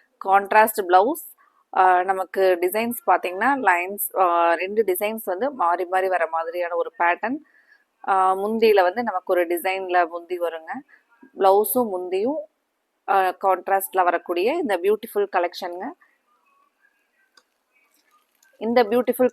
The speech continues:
கலெக்ஷன்ல தாங்க நம்ம இன்னைக்கு கலர்ஸ் அப்டேட் பண்ணியிருக்கிறோங்க. ஆ, மெட்டீரியல் ஸ்டஃப் ரொம்பவே சூப்பரா இருக்குங்க. நம்ம இந்த கலெக்ஷன்ல எடுத்த கஸ்டமர்ஸ், ஆ, ரிப்பீட்டடா சேம் இதே ஸ்டாக்ல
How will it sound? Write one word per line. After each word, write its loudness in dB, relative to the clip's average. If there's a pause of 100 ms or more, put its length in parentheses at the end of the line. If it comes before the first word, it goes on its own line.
கலெக்ஷன்ல 0
தாங்க 2
நம்ம 2
இன்னைக்கு -2
கலர்ஸ் 8
அப்டேட் 2 (100)
பண்ணியிருக்கிறோங்க. 0 (500)
ஆ, 10
மெட்டீரியல் 4 (140)
ஸ்டஃப் 4 (120)
ரொம்பவே 2
சூப்பரா 6
இருக்குங்க. -2
நம்ம 4 (360)
இந்த 2
கலெக்ஷன்ல 8
எடுத்த 4
கஸ்டமர்ஸ், 0 (220)
ஆ, 8
ரிப்பீட்டடா 6 (140)
சேம் 6
இதே 4
ஸ்டாக்ல 4